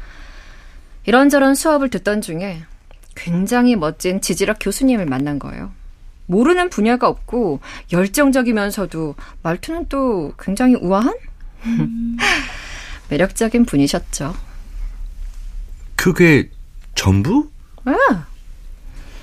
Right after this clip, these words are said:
Speaker 1: 그런데 얼마 전 그분이 은퇴식을 하셨는데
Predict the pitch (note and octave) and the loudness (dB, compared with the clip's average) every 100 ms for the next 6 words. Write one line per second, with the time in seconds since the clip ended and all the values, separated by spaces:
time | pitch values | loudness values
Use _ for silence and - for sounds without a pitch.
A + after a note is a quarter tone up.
0 | - - - - - - - - D4+ D#4+ | -16 -16 -16 -16 -18 -18 -8 0 2 4
1 | D#4+ A#3 C4+ D#4 D4+ C#4+ C#4 - G#3+ A3+ | 4 6 4 4 4 4 4 2 0 2
2 | G3 F3 D4 - A#3+ A3 B3 B3+ A3 F3 | 2 2 -2 0 0 0 0 -2 -4 -4
3 | E3+ A3+ | -6 -6